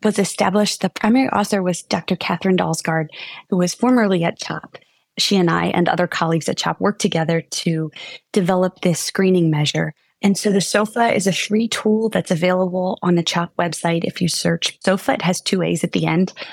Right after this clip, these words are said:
It is available for download, and a scoring guide is included.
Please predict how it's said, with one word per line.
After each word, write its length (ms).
It 80
is 100
available 380
for 180
download, 540
and 460
a 80
scoring 460
guide 240
is 100
included. 640